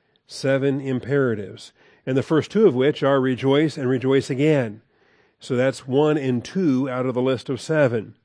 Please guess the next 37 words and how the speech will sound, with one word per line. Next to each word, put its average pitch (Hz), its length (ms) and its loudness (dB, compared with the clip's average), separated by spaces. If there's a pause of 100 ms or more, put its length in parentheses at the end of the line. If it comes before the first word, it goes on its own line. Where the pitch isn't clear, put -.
(580)
And, 123 480 -2
uh, 123 260 0
the 120 180 -6
command 131 560 -2
to 131 260 -2
rejoice 127 640 -2
is, 123 240 -4
uh, 120 120 0
not 123 240 -2
an 120 80 -2
option, 135 480 -6
and 113 220 -10
it's 113 180 -12
not 127 280 -2 (560)
based 135 300 2
on 131 180 2
circumstances, 131 880 -2
because 123 360 -4
it's 123 160 -8
rejoicing 127 560 0
in 127 220 0
the 139 60 2
Lord, 143 420 -2
and 113 200 -10
we 127 100 -4
are 123 100 -2
in 127 220 -2
the 127 80 -2
Lord 123 320 0
no 127 80 -4
matter 131 220 0
what 131 160 0
other 123 300 -2 (360)
circumstances 127 920 -2
we're 127 100 -6
going 120 480 -2 (260)
through. 113 540 -4